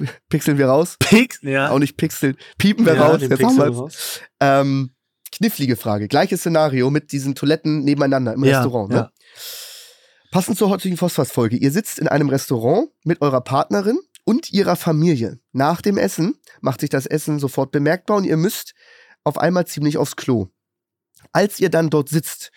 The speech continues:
Speaker 1: kommt ein anderer Herr hinein und setzt sich auf die Toilette genau neben euch.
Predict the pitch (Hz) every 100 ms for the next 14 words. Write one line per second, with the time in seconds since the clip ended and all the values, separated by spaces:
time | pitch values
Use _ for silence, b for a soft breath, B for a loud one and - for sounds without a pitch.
0 | _ - 160 - 180 175 - 196 247 175
1 | 123 110 110 101 101 110 214 - B B
2 | B B 160 147 165 - 190 - 180 -
3 | 175 151 147 156 147 143 165 175 185 165
4 | 127 117 - -